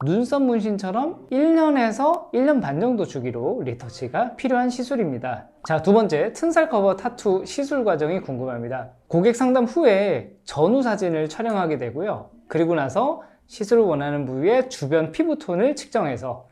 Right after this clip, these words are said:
스킨 오십이 전문 장비를 사용해서 가장 비슷한 컬러의 색소를 찾게 됩니다. 컬러 테스트 후에 본격적으로 타투 작업을 하게 됩니다. 보통 손바닥 크기의 면적은 십오에서 이십 분 정도면 작업이 끝나고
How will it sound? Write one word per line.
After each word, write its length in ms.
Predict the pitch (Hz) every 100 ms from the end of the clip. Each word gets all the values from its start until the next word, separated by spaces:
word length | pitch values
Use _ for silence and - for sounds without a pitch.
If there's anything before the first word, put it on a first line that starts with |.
| -
스킨 320 | - 254 254
오십이 340 | 185 175 165
전문 400 | 160 139 160 214
장비를 400 | 190 160 143 131
사용해서 800 | 127 170 151 120 127 120 196 -
가장 540 | - - 123 180 202 196
비슷한 360 | - - 208
컬러의 400 | 196 151 131 156
색소를 420 | 190 165 160 156
찾게 280 | 165 202 214
됩니다. 480 | 170 120 107 104 - _
컬러 320 | - 240 254 247
테스트 320 | 214 214 190
후에 420 | 160 190 170 -
본격적으로 1000 | 147 139 139 160 - 123 113 160 269 285
타투 300 | - 208 226
작업을 480 | 165 135 127 190 220
하게 160 | 185
됩니다. 460 | 190 135 110 101 98 _ _
보통 280 | 156 156 196
손바닥 460 | 196 254 269 254 240
크기의 380 | 220 180 185
면적은 680 | 156 123 120 123 208 117 98 - _ _ _
십오에서 500 | - 240 262 220 202
이십 240 | 135 156
분 160 | 165 160
정도면 500 | 135 120 113 165 247
작업이 300 | - 110 117
끝나고 580 | - 202 131 139 160